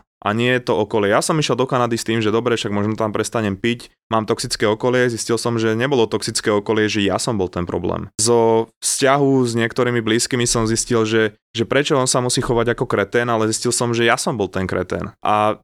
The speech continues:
takéto veci mi to pomohlo si uvedomiť, ale to nebolo, že hneď vtedy som si to uvedomil, to išlo postupne niekoľko týždňov. To je to, že, že na psychedelikách sa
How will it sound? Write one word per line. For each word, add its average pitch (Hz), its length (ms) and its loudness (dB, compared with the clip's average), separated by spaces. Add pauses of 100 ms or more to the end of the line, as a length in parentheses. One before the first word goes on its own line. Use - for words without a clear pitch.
(180)
takéto 160 320 0
veci 117 240 0
mi 139 80 0
to 143 160 -2
pomohlo 120 480 0
si 143 160 -4
uvedomiť, 104 640 0 (240)
ale 120 160 2
to 139 160 0
nebolo, 185 320 2
že 113 240 2
hneď 110 320 0
vtedy 104 320 -2
som 107 160 -2
si 110 80 -10
to 104 160 0
uvedomil, 120 320 0
to 170 80 4
išlo 175 160 2
postupne 131 560 0
niekoľko 110 480 0
týždňov. 120 640 0 (240)
To - 80 4
je 175 60 0
to, 143 100 2
že, 127 100 2 (140)
že 110 160 -2
na 117 240 2
psychedelikách 147 800 0
sa 123 400 0